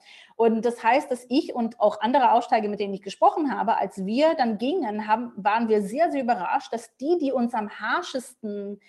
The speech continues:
ähm, verurteilt haben, äh, oder beurteilt haben, waren, waren die Juden.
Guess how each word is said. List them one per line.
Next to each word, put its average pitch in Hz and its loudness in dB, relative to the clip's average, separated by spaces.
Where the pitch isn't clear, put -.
ähm, 202 -2
verurteilt 226 0
haben, 196 -8
äh, 196 -4
oder 190 -2
beurteilt 196 -2
haben, 220 -4
waren, 240 0
waren 247 4
die 302 2
Juden. 254 2